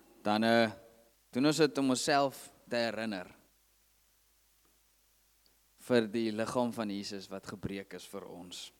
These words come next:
Die feit dat hy die sondeoffer geraak het vir ons. Ons doen dit ook met danksegging dat sy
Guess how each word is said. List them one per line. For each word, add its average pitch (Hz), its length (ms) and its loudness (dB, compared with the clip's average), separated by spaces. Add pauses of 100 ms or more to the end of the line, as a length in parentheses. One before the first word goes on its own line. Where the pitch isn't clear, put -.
(600)
Die 113 120 -8
feit 131 260 4
dat 113 180 2
hy 120 160 4
die 120 360 2 (280)
sondeoffer 131 880 4
geraak 104 520 -2
het - 100 -10
vir 107 260 0
ons. 87 460 -8 (1000)
Ons 110 160 -2
doen 131 220 4
dit 139 100 4
ook 139 280 6 (500)
met 110 240 -2
danksegging 113 800 4 (480)
dat 101 180 -4
sy 113 360 4